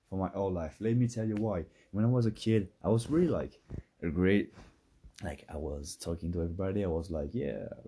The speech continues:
cool, man, let's do that." I was really a little ten X kid. I, I liked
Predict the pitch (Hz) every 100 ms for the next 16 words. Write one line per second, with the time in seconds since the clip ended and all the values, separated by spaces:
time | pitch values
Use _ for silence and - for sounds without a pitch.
0 | - 113 110 98 95 92 92 90 85 98
1 | 95 95 95 98 95 - _ _ _ _
2 | _ - 98 117 110 73 - _ _ _
3 | 87 87 - 87 131 120 - - 85 -
4 | 65 - 80 78 80 123 - - -